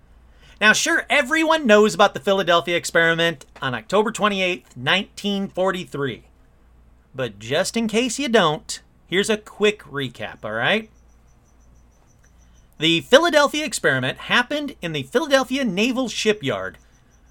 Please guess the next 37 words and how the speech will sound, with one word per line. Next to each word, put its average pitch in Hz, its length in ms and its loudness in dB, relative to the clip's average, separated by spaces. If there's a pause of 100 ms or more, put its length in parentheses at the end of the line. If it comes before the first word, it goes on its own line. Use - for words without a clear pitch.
(120)
where 170 200 2
a 196 40 0
destroyer 190 720 2
called 185 280 4
the 160 60 -4
U 170 260 -4
S 269 160 0
S 277 200 0 (140)
Eldridge 139 560 0 (320)
was 165 140 -2
equipped 233 400 0
with 180 180 -8
several 262 460 0
large 214 460 0
generators 156 720 0 (340)
said 226 440 2
to 240 60 -2
make 220 280 -4
the 202 80 -6
ship - 440 -2
invisible 196 680 -2
to 254 80 -2
radar 170 600 2
via 208 520 -2
a 175 100 0
magnetic 156 640 -2 (160)
field. 127 480 -6 (580)
They 165 120 -6
would 143 200 -6
kick - 300 -2
on 240 240 2
these 277 180 -2
generators. 139 800 0 (560)
This 151 180 -8
magnetic 175 440 0
field 220 340 2
would 165 200 -2